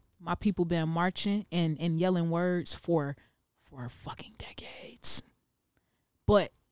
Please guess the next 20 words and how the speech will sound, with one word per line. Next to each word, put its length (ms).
action 360
is 140
what's 220
gonna, 320
what, 260
actions 440
is 160
what's 220
gonna 200
make 220
us 300
actually 520
see 200
the 100
revolution. 680
And 160
I 100
feel 300
like 320
if 240